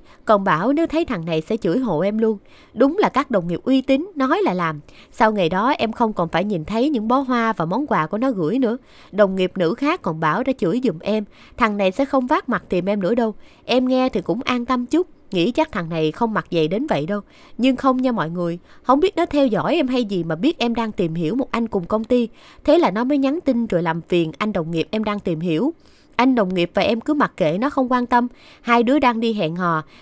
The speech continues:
thì bị thằng người yêu cũ lao từ đâu ra tạt mắm tôm từ đầu tới cuối kèm giọng nói: "Yêu với Đương này, em không là của anh thì không là của thằng nào khác nha. Cho bọn mày thử mùi mắm tôm, chia tay đi, không là hơn cả mắm tôm đấy." Nói xong câu đó cái nó phóng xe chạy mất.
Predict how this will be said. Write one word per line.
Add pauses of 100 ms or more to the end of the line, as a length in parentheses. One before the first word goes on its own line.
(120)
thì
bị
thằng
người
yêu
cũ
lao
từ
đâu
ra
tạt
mắm
tôm
từ
đầu
tới
cuối
kèm
giọng
nói: (380)
"Yêu
với
Đương
này, (340)
em
không
là
của
anh
thì
không
là
của
thằng
nào
khác
nha. (360)
Cho
bọn
mày
thử
mùi
mắm
tôm, (300)
chia
tay
đi, (300)
không
là
hơn
cả
mắm
tôm
đấy." (460)
Nói
xong
câu
đó
cái
nó
phóng
xe
chạy
mất.